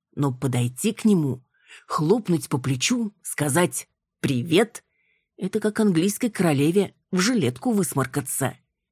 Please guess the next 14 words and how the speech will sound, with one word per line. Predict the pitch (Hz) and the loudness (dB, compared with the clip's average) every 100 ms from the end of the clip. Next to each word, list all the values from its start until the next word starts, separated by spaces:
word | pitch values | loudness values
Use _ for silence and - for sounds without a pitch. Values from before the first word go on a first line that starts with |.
| _ | _
Решимости | 117 113 - 143 185 180 - - 165 156 - _ - | -6 -4 -2 0 0 -2 -4 -6 -4 -4 -8 _ -10
не | 131 127 | -4 -4
хватит. | 143 - - 127 110 - - _ _ _ _ _ - | -4 -10 -10 -10 -10 -14 -18 _ _ _ _ _ -8
Увидев | 143 147 131 123 | -4 -2 -4 0
девушек, | 170 240 247 - - - _ _ - - _ _ | 2 2 0 -4 -6 -12 _ _ -20 -20 _ _
Элрон | 254 294 240 214 | 0 0 2 0
соскочил | 208 226 - 220 214 | 0 -2 -2 0 0
с | 160 - | -2 -4
перил | 160 196 277 | -4 -2 -2
в | - | -4
пируэте, | - 147 147 214 262 - 170 - _ _ | -4 0 2 2 0 -4 -6 -6 _ _
которому | - 135 165 185 165 | -6 -2 0 0 0
позавидовала | 156 131 113 123 160 160 160 160 | 0 -2 -2 -2 -2 -2 -2 -2
бы | 156 147 | -4 -6